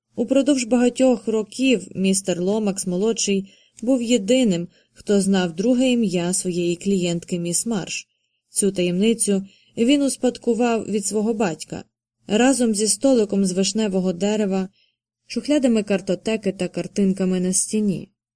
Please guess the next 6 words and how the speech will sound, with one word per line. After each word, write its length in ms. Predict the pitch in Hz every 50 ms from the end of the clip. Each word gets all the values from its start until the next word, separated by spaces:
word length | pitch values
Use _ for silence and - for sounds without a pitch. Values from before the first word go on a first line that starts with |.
| _ _ _ _ _
А 100 | - 190
тепер, 480 | 190 - 180 _ - 233 226 214 196 - _ _ _ _ _ _ _ _ _ _ _
після 300 | - 226 214 233 240 226
стількох 500 | 220 - 240 226 208 - 262 254 240 -
років 460 | 240 247 254 247 - 233 208 - -
утаємниченості, 1200 | 202 196 - 208 208 202 196 196 208 226 240 - - 202 180 175 175 170 - - - 160 160 -